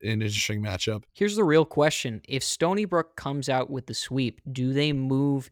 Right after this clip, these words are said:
Speaker 2: into the top four, do you think?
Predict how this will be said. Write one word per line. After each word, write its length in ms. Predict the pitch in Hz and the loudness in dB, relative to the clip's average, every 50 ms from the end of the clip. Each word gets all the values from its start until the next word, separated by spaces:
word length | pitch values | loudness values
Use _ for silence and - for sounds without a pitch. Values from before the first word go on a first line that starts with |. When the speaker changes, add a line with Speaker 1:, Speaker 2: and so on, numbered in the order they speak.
| - | -8
Speaker 2:
into 840 | - 135 131 131 131 123 - - - 127 123 123 123 123 123 127 123 | -4 -4 -2 -2 -4 -6 -6 -4 -2 0 0 2 2 0 0 -2 -4
the 140 | - 127 | -6 -8
top 320 | 123 - - 120 117 - - | -6 -2 -2 -2 -2 -2 -2
four, 280 | - 120 123 127 123 | -2 -2 0 0 -2
do 100 | 120 110 | -2 -4
you 100 | 104 - | -6 -8
think? 320 | - - - - - - | -10 -12 -12 -12 -14 -14